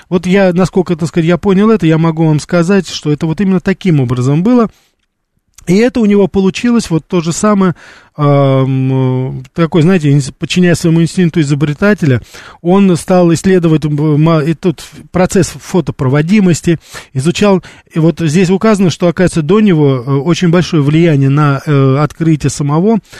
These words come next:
э, Честера сыграли, э, работы венгерского физика Пола Селини, который проводил эксперименты с электростатическими изображениями. Он выяснил, что свет падает, попадает на фотопроводимый материал, электрическая проводимость этого материала от этого возрастает.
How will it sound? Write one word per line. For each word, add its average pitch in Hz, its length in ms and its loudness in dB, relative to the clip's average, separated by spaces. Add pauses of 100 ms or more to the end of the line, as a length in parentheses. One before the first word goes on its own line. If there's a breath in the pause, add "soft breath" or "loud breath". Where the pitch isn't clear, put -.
(420 loud breath)
э, 143 200 0
Честера 143 580 0
сыграли, 190 640 2
э, 147 240 2
работы 165 380 2
венгерского 156 640 2
физика 175 440 -2
Пола 170 360 0
Селини, 135 540 0
который 147 340 -4
проводил 151 340 2
эксперименты 156 560 -2
с - 100 -2
электростатическими 156 1000 -2
изображениями. 131 800 -2 (640 loud breath)
Он 202 200 2
выяснил, 185 340 0
что - 160 -8
свет 165 380 -2
падает, 131 420 -2
попадает 143 460 0
на 143 100 0
фотопроводимый 143 960 0
материал, 175 420 2
электрическая 143 500 -2
проводимость 156 500 0
этого 147 180 -4
материала 147 380 0
от 135 120 -2
этого 143 220 -2
возрастает. 127 600 -2